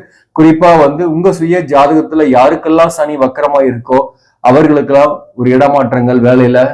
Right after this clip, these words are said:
ஏற்படக்கூடிய வாய்ப்பு உண்டு. ஏற்கனவே உங்களுக்கு வந்து இருக்கக்கூடிய வேலையில ஒரு திருப்தி இல்ல, ஒரு சாட்டிஸ்பேக்ஷன் இல்ல, சரியான ரெகக்னிஷன் இல்ல என்பவர்களுக்கு இந்த காலகட்டத்துல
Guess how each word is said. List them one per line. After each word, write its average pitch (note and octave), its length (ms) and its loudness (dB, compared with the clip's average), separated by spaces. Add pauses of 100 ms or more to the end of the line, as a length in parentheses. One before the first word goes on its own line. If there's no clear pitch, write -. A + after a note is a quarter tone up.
(140)
ஏற்படக்கூடிய A#2+ 680 -2
வாய்ப்பு A#2+ 300 -2
உண்டு. A2+ 200 0 (480)
ஏற்கனவே E3+ 460 2
உங்களுக்கு E3 400 0
வந்து C#3+ 200 -2 (180)
இருக்கக்கூடிய D3 520 -6
வேலையில C#3+ 320 0
ஒரு B2+ 140 -2
திருப்தி D3 440 -10
இல்ல, A#2+ 120 -2 (540)
ஒரு C3+ 160 -4
சாட்டிஸ்பேக்ஷன் D3+ 680 -4
இல்ல, A#2 140 0 (520)
சரியான D#3+ 460 4
ரெகக்னிஷன் E3 640 0
இல்ல D3 160 -2 (160)
என்பவர்களுக்கு B2+ 640 -2 (440)
இந்த C#3+ 200 0
காலகட்டத்துல C#3+ 600 0